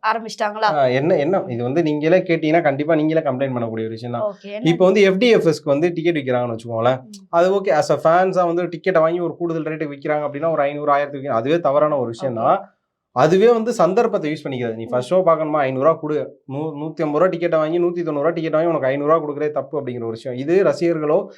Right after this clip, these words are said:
Speaker 2: இல்லைன்னா பிளாக்ல விக்கிறவங்களோ பண்றது. ஆனா தியேட்டரே என்ன பண்ணிருக்கு அப்படின்னா,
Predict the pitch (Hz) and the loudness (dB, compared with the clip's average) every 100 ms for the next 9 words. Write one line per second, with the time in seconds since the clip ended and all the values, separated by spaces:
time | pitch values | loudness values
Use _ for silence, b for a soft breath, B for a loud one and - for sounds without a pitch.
0 | B - 170 180 147 180 180 156 143 131 | B 0 2 4 4 4 4 0 0 -2
1 | 131 139 123 120 110 117 _ _ _ _ | 0 0 0 -2 -4 -8 _ _ _ _
2 | 160 233 226 214 262 269 247 190 190 175 | 4 4 2 6 6 6 4 4 4 2
3 | 147 127 117 117 | -2 -4 -4 -2